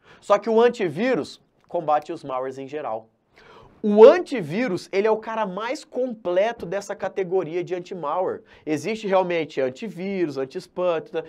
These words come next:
Existe vários antis lá, tá? Só que se fala de antivírus,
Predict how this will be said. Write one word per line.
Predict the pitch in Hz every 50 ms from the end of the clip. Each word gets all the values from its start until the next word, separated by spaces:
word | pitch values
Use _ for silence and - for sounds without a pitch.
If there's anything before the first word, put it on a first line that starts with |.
| - - _
Existe | 160 151 190 254 247 -
vários | 196 180 254 285 302 240 185
antis | 208 220 220 220 240 233 170
lá, | 135 113 101 95 - _ _ _
tá? | 160 190 247 254 - - - _
Só | - - 202
que | 208 -
se | - - 220
fala | - - - 214 254 285 302
de | 247 180 196
antivírus, | 226 226 - - - 139 117 123 165 220 226 151 120 -